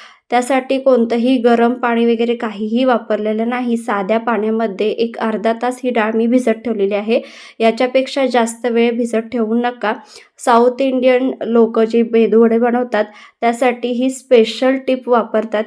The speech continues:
ही खास टिप आहे. अर्धा तासापेक्षा जास्त वेळ भिजत घालायचं नाही. तर आता काय करायचं,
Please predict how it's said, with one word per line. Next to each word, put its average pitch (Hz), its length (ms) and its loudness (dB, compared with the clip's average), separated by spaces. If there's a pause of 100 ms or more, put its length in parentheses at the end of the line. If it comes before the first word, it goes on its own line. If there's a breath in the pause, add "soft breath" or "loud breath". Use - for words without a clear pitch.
ही 233 160 -6
खास 233 360 -6
टिप 247 200 -2
आहे. 220 240 -4 (300 loud breath)
अर्धा 220 300 0
तासापेक्षा 240 580 -2
जास्त 214 420 -2
वेळ 220 300 -2 (240)
भिजत 214 320 0
घालायचं 214 520 -4
नाही. 220 380 -4 (400 loud breath)
तर 240 120 0
आता 240 160 0
काय 247 220 -2
करायचं, 247 520 -2